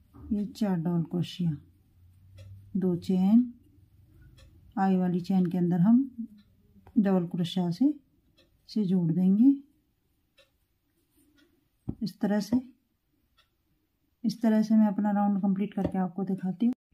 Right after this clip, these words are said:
इस तरह से मेरा ये round complete हो गया और यहाँ पे मैंने तीन, दो chain बनाकर three की chain में slip stitch से जोड़ दिया है।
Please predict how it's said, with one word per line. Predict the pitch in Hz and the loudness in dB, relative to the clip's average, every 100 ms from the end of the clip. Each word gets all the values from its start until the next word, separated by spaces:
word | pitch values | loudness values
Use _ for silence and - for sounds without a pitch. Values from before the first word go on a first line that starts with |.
| _ _ | _ _
इस | - - | -16 -6
तरह | - 226 | 0 2
से | 220 247 | 4 8
मेरा | 240 214 | 10 10
ये | 220 220 | 10 10
round | 214 214 214 | 8 8 8
complete | 214 202 208 220 226 | 6 2 2 2 6
हो | |
गया | 226 247 277 | 6 8 8
और | 277 220 | 6 0
यहाँ | 208 202 | -2 -4
पे | 196 214 | 2 4
मैंने | 208 214 | 6 4
तीन, | 220 220 208 190 226 | 6 6 6 4 2
दो | 208 214 | 4 4
chain | 214 208 202 | 2 2 2
बनाकर | 202 196 196 233 277 - _ _ _ _ _ _ | 4 2 2 0 -2 -6 _ _ _ _ _ _
three | - 220 190 | -4 0 2
की | 196 | 0
chain | - 190 | 2 4
में | 220 | 4
slip | 220 214 - 180 | 2 0 -2 -6
stitch | - 190 | -4 -4
से | - | -4
जोड़ | 180 190 185 | -2 0 0
दिया | 220 | 2
है। | 226 | 2